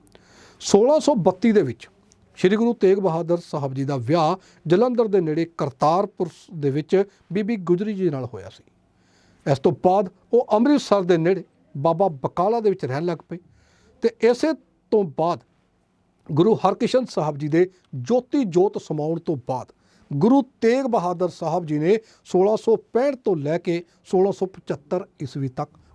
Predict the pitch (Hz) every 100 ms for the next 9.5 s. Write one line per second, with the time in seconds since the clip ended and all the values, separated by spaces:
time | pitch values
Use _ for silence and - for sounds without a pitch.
0 | - 143 175 139 123 147 139 117 135 _
1 | - 135 143 123 110 104 95 101 95 82
2 | - _ _ - 262 302 226 185 254 285
3 | 262 262 277 - _ _ _ 208 220 240
4 | 240 160 139 135 110 98 _ _ _ _
5 | _ _ - 160 214 220 254 _ _ _
6 | _ _ 147 156 175 190 190 170 175 147
7 | 147 156 151 139 143 147 127 139 165 160
8 | 151 165 - 143 135 131 127 156 147 -
9 | 127 120 127 156